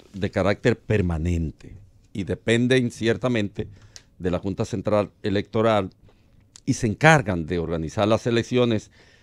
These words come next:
en cada una de las jurisdicciones que le corresponde. La nota que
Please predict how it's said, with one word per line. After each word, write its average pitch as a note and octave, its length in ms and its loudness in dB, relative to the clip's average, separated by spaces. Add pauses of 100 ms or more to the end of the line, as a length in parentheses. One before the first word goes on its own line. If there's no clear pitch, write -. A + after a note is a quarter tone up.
(460)
en G2 140 -6
cada D3 260 6
una C#3 280 4
de B2+ 120 4
las F#2 340 0
jurisdicciones G#2 960 -2
que G2 160 -8
le F2 140 -6
corresponde. C#2 800 -14 (1900)
La G#2+ 840 2 (960)
nota C3 520 4
que F#2 500 -2